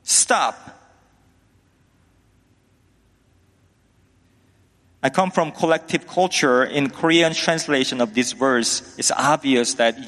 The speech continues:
you is not singular form. That's why psalmist is saying, "Our God is our refuge and our fortress."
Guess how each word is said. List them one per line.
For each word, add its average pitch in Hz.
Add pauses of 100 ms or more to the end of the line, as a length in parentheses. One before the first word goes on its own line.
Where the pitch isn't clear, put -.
(120)
you 135 (680)
is 127
not 127
singular 131
form. 113 (1040)
That's -
why 143
psalmist 147
is 127
saying, 117 (1300)
"Our 135
God 95 (1040)
is -
our 131
refuge 107 (460)
and 113
our 123
fortress." -